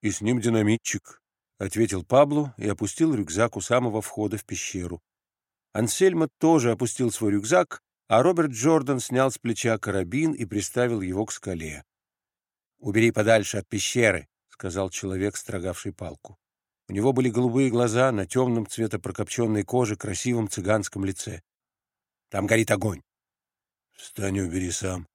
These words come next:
сказал Пабло. «Отнеси вон к тому дереву». Цыган не двинулся с места и сказал что-то непечатное, потом лениво добавил:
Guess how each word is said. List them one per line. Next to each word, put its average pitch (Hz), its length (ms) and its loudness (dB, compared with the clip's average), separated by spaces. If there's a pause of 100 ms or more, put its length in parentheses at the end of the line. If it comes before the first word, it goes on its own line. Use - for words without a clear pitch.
(140)
сказал 92 400 -4
Пабло. 92 500 -2 (420)
«Отнеси 98 400 -4
вон 95 180 -4
к - 60 -14
тому 92 240 -4
дереву». 78 460 -6 (1000)
Цыган 117 320 4
не 110 80 2
двинулся 107 480 2
с - 60 -6
места 147 340 2
и 135 60 4
сказал 117 340 0
что-то 104 240 -2
непечатное, 110 800 2
потом 139 420 0
лениво 113 400 2
добавил: 95 560 0